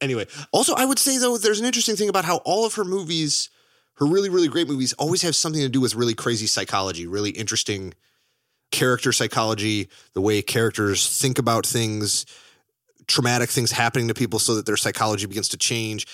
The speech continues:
It's very interesting. But Kidman grew up in Sydney, and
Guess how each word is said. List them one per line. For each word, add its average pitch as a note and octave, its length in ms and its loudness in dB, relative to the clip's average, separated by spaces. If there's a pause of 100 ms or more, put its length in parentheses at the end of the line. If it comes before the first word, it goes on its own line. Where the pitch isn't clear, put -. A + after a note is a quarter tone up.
It's - 120 -12
very G3+ 200 2
interesting. B2 440 0 (280)
But D#3+ 300 0 (380)
Kidman F3 160 0
grew D#3+ 100 2
up C3+ 60 0
in B2+ 60 0
Sydney, A#3 560 0 (280)
and A2+ 640 -2